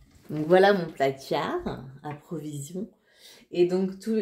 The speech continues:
ici, c'est toute la partie salée, collation. Et ici, ce sera, ici, je vais mettre le deuxième avec toute la partie, euh, bah, de, dîner, quoi.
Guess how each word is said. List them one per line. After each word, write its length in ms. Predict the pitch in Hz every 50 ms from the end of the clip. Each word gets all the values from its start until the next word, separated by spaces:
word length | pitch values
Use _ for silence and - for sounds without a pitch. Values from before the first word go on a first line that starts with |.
| -
ici, 300 | - 220 208 - 254 254
c'est 160 | 254 247 214
toute 160 | - 240 247 240
la 100 | 214 214
partie 340 | 214 208 208 208 - - -
salée, 480 | - 220 190 202 202 208 208 220 214 220
collation. 760 | - 196 185 180 180 180 - - - 208 214 233 277 359 -
Et 160 | - 175 175 175
ici, 260 | 175 180 - 220 214
ce 120 | 208 185
sera, 360 | 180 - - 185 175 175 175
ici, 240 | 170 175 180 - 233
je 80 | 208 202
vais 80 | 185
mettre 160 | 175 180 175 180
le 80 | 175
deuxième 380 | 175 180 180 175 190 196 196 190
avec 200 | 180 165 170 -
toute 220 | - 202 190 -
la 100 | 175 170
partie, 560 | 170 180 165 - - - - - 185 185 175
euh, 460 | 156 143 143 143 143 147 147 143 135 - - - - - _ _ _ _
bah, 300 | - 139 143 147 147 143
de, 280 | 147 143 151 143 143 139
dîner, 440 | 139 139 143 143 147 143 151 175 -
quoi. 340 | - - 180 - - -